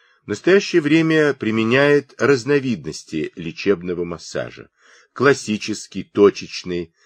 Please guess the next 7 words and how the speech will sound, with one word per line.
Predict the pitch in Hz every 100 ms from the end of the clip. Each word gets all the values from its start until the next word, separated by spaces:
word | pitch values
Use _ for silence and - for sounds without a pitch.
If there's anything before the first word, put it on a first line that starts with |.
| _ -
проводимый | 110 117 110 151 147 123
по | - 120 117
стимулирующей | - - 120 120 98 95 92 92 - - 87
и | - 90
седативной | - 87 85 - 120 117 107
методике, | - 95 - 78 69 71 - 73 - _ _
сегментарный, | - 131 120 139 123 - 90 80 73 76 71